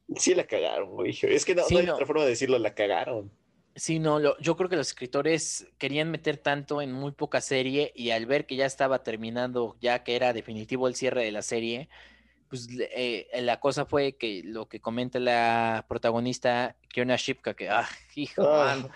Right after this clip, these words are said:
Speaker 1: mi amor.
Speaker 2: Ah,
Speaker 1: <laughs>
Speaker 2: ay, mi amor.
Speaker 1: Este,
Speaker 2: Tiene
Speaker 1: eh,
Speaker 2: nuestra
Speaker 1: sí,
Speaker 2: edad,
Speaker 1: sí.
Speaker 2: hijo.
Speaker 1: Sí, no mames, güey.
Speaker 2: No manches,
Speaker 1: Eh,
Speaker 2: y dices, ah.
Speaker 1: ah, ok, ¿qué, qué comentaba la protagonista? <laughs>
Speaker 2: Ah, sí, discúlpame,
Speaker 1: Deja de tener
Speaker 2: es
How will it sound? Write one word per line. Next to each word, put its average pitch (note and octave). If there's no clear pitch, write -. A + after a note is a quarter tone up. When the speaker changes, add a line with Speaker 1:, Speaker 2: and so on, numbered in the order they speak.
Speaker 1:
mi A#2
amor. B2+
Speaker 2:
Ah, F#3
Speaker 1:
<laughs> -
Speaker 2:
ay, B3
mi F3+
amor. E3
Speaker 1:
Este, A2+
Speaker 2:
Tiene -
Speaker 1:
eh, E3+
Speaker 2:
nuestra D3
Speaker 1:
sí, D#3
Speaker 2:
edad, F#3+
Speaker 1:
sí. E3
Speaker 2:
hijo. B2+
Speaker 1:
Sí, G#2+
no G#2+
mames, F#2
güey. F#2
Speaker 2:
No D#3
manches, D#3
Speaker 1:
Eh, D3+
Speaker 2:
y B2
dices, D#3+
ah. D#3+
Speaker 1:
ah, C#3+
ok, -
¿qué, E3+
qué E3+
comentaba D#3+
la C#3+
protagonista? C3
<laughs> -
Speaker 2:
Ah, G3+
sí, A3+
discúlpame, F3+
Speaker 1:
Deja D#3+
de B2
tener C#3
Speaker 2:
es -